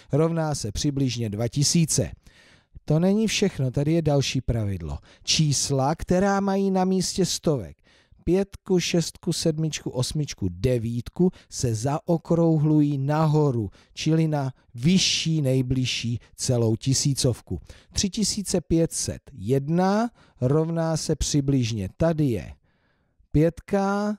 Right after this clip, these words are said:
nahoru, čili k nejbližší vyšší tisícovce,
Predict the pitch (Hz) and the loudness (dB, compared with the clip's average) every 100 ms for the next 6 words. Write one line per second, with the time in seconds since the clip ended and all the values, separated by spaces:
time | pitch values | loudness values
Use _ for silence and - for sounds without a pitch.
0 | _ 131 151 170 170 180 185 180 175 170 | _ -4 2 2 4 4 4 4 6 4
1 | 170 - - 151 143 135 147 147 135 139 | 2 -2 -2 0 0 -2 -2 0 0 0
2 | - 127 123 - _ 123 147 - 98 - | -2 -4 -6 -12 _ 0 2 0 -4 -4
3 | 127 - 139 - 127 - - 117 | -2 -2 -2 0 0 0 -2 -2